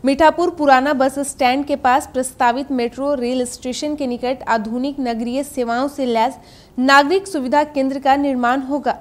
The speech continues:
सात दशमलव उनचास करोड़ की लागत से बनने वाले इस भवन में डाकघर, बैंक, एटीएम के अलावा नगर निगम से संबंधित सभी सेवाएं मिलेंगी।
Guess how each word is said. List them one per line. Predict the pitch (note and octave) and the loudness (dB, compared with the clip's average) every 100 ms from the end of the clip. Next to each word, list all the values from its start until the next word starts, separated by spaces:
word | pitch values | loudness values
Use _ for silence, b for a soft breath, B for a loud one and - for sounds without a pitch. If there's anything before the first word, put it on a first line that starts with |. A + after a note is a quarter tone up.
| - | -8
सात | - A3+ A3 | -2 -2 0
दशमलव | A#3+ A#3 A#3 A#3+ | -4 -6 -6 -2
उनचास | B3 A#3 B3 A3+ B3 - | -4 -4 -2 -2 -2 -4
करोड़ | A#3+ B3 | -2 -2
की | A#3+ C4+ A#3 | -2 -4 0
लागत | A3+ A#3 D#4+ - | 0 2 0 0
से | C#4+ | -4
बनने | A3 A#3+ C4 | -2 -2 0
वाले | C4 A#3 A#3 C4 | 2 0 0 -2
इस | B3+ G3+ | -4 -8
भवन | A3 C4 | -4 -2
में | D4+ C4 - B B B - | 0 -4 -8 B B B 0
डाकघर, | B3+ C4+ C#4 C4+ D4+ D#4 | 6 6 4 0 0 0
बैंक, | A3 A#3+ A#3 C#4+ C#4+ - | 2 2 2 -2 -6 -6
एटीएम | B3 A#3+ D#4+ D#4+ | -6 -2 -2 0
के | D4+ | 0
अलावा | B3 A#3+ C4 | 2 4 2
नगर | C4 B3 C#4+ | 0 2 2
निगम | D4 B3+ B3+ C4 | 2 0 0 0
से | C#4+ | -4
संबंधित | C#4 - B3 A#3+ A#3+ C4+ C#4 | -6 -4 -4 -2 -4 -4 -8
सभी | - G#3 C4 | -6 -4 -4
सेवाएं | C4+ - A#3 A3+ C4+ | -6 -4 0 0 0
मिलेंगी। | C#4 C#4+ D4 G#3 | -2 0 -2 -4